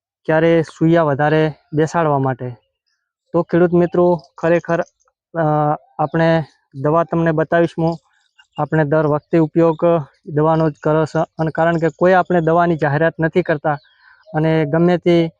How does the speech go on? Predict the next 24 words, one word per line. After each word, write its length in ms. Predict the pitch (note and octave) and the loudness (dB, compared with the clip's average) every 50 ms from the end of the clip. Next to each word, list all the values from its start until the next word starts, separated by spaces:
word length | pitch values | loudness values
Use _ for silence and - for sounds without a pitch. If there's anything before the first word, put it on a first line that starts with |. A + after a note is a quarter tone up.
| _ _ _ _ _ - | _ _ _ _ _ -4
જગ્યાએથી 480 | D3+ D3 D3+ E3+ E3+ E3+ D#3+ - E3+ D3+ | -2 0 2 2 2 2 0 0 -2 0
દવા 220 | D3 D#3 E3 E3+ | 0 0 0 0
તમને 480 | D#3+ - D#3+ D#3+ D#3+ D#3+ D#3+ D#3+ D#3 D3+ - _ _ _ _ _ _ _ C#3+ | 0 0 -2 0 0 0 0 -2 -4 -6 -10 _ _ _ _ _ _ _ -4
મળી 240 | C#3+ D#3 E3+ F3+ E3+ | 0 0 2 2 2
જાહે. 320 | D#3 D#3+ D3+ D3 D3+ D3+ D3 F3 _ _ _ - | 2 2 2 2 0 -2 -4 -8 _ _ _ -6
અને 220 | D3 D3 D3+ D3+ | -4 -2 -2 -2
કારણ 360 | D3+ - D3+ D3+ D#3+ E3+ E3+ E3 | -2 -2 -4 -2 0 0 -2 -2
કે 300 | D#3 E3+ E3 E3+ E3+ D#3+ - _ _ _ _ _ _ _ _ | 0 0 2 2 0 0 -4 _ _ _ _ _ _ _ _
આપણને, 580 | - D3+ D#3 - - F#3 F#3 F#3+ G3 G3 G3 G3 F#3+ _ _ _ _ _ _ _ - - | -4 -4 -4 -2 0 0 2 2 4 2 2 0 -2 _ _ _ _ _ _ _ -6 -2
ખેડૂતને 460 | D#3+ E3 F3 F3+ - - G3 F#3+ F#3+ | 0 2 2 0 0 0 0 2 2
એક 200 | F#3+ - _ - F#3 F#3+ F#3+ F#3+ F#3+ E3+ - - - _ - | 0 0 _ 0 2 2 4 2 2 0 -4 -8 -16 _ -2
ફાયદો 300 | E3 E3+ F#3 F#3 F#3+ F#3+ | 0 2 2 4 2 2
થતો 360 | - - E3+ F3 - - F3 | 2 0 -4 -4 0 0 0
હોય, 200 | D3 C#3 C3+ B2 A#2 - - _ _ _ _ _ _ - - - | 0 0 -2 -2 -6 -10 -16 _ _ _ _ _ _ -14 -6 -4
ફાયદાકારકની 760 | D#3+ F3 F3 F#3+ F#3+ F#3 - F3+ F3+ F#3 F3+ - F#3 F3+ | -2 0 0 0 0 0 0 0 0 0 0 0 0 0
જ 80 | E3+ D#3+ | 0 0
વાત 160 | D#3+ E3 E3 | 0 -2 -2
છે, 280 | - - - E3 E3 E3 E3 - _ - - _ _ _ _ _ | -4 -4 -2 0 0 0 -2 -6 _ -20 -20 _ _ _ _ _
અ, 60 | D#3+ D3 D3 D3 D3 D3 D3 D3 D3 C#3+ C#3+ | -4 -2 -2 0 0 0 0 0 0 -2 -2
ખેડૂત 380 | C#3 - - - E3 F3+ E3+ E3+ | -6 -6 -4 0 0 2 2 2
મિત્રો, 480 | F3 F3 E3+ - F3+ F3+ F3+ F3 - _ _ - - _ _ _ _ _ - - - - _ _ _ _ | 0 0 2 2 2 2 2 0 -2 _ _ -20 -20 _ _ _ _ _ -20 -20 -20 -20 _ _ _ _
કારણ 260 | D#3 D#3+ F3 F3+ F3+ | -2 0 0 0 0
કે 280 | F3 - F3+ F3 F3 E3+ | 0 2 2 2 2 2
ખેડૂતને 800 | - _ _ - E3 F3+ F3+ - _ G3 F#3 F#3 F#3 F#3 E3+ | 0 _ _ 0 2 2 2 2 _ 0 2 2 2 2 0